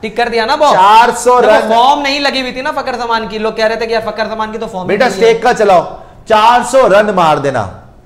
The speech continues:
Speaker 2: है ना। एक तो क्रिक Rocket को भी आप download कर लीजिएगा। बेटा, stake का रखो, stake का। अ, stake को भी अपना support दीजिएगा, हमारे partners हैं stake। तो ये ले लेंगे, बाद में ले लेंगे, ले लेंगे भाई, ले लेंगे, ले लेंगे। तू stake का लगा दे अभी, ये छोड़ दे बस।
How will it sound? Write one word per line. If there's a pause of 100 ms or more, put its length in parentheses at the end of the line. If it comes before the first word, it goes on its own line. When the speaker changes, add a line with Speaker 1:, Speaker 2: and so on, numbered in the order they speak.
(240)
Speaker 2:
है
ना।
एक
तो
क्रिक
Rocket
को
भी
आप
download
कर
लीजिएगा। (600)
बेटा,
stake
का
रखो,
stake
का। (960)
अ, (1500)
stake
को
भी
अपना
support
दीजिएगा, (200)
हमारे
partners
हैं
stake। (360)
तो
ये
ले
लेंगे,
बाद
में
ले
लेंगे,
ले
लेंगे
भाई,
ले
लेंगे,
ले
लेंगे।
तू
stake
का
लगा
दे
अभी,
ये
छोड़
दे
बस।